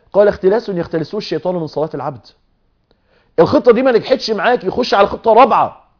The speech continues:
متخيلة؟ خطة رابعة. ايه الخطة الرابعة؟ الله أكبر.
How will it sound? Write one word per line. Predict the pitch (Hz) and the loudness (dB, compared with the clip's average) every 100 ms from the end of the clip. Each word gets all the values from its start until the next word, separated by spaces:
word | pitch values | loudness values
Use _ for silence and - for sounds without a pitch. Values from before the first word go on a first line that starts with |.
| _ - | _ -12
متخيلة؟ | 135 143 160 170 214 247 - _ | -10 0 2 4 2 2 0 _
خطة | - 226 233 | -2 4 6
رابعة. | 214 | 6
ايه | 202 262 | 4 2
الخطة | - - 226 | 0 0 4
الرابعة؟ | 240 208 147 - - _ - | 6 6 2 0 -18 _ 2
الله | 185 175 180 185 165 175 | 2 4 4 4 2 -4
أكبر. | 165 180 | -2 -4